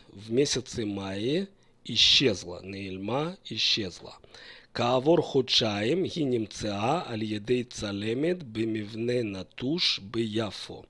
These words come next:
Когда прошло два месяца, или по прошествии два месяца, двух месяцев, или через два месяца, она была найдена ф-, женщиной-фотографом, цалемет,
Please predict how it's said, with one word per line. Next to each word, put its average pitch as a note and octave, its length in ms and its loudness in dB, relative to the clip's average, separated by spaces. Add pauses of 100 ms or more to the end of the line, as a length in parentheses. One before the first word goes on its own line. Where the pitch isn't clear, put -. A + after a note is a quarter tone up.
(600)
Когда C#3+ 260 4
прошло C3+ 400 4
два A2 260 2
месяца, G2+ 540 -4
или A2 160 -2
по G2 140 -8
прошествии G#2 680 -4
два G2 260 -8
месяца, E3+ 720 -4 (200)
двух A#2 260 -6
месяцев, C3 640 -2
или C3 300 0
через C3 640 4
два G#2 300 -6
месяца, G2 760 -4 (500)
она C3+ 300 2
была A2+ 340 0
найдена G#2 1000 -2 (140)
ф-, - 240 -10
женщиной-фотографом, G#2+ 1600 -2
цалемет, G2 840 -6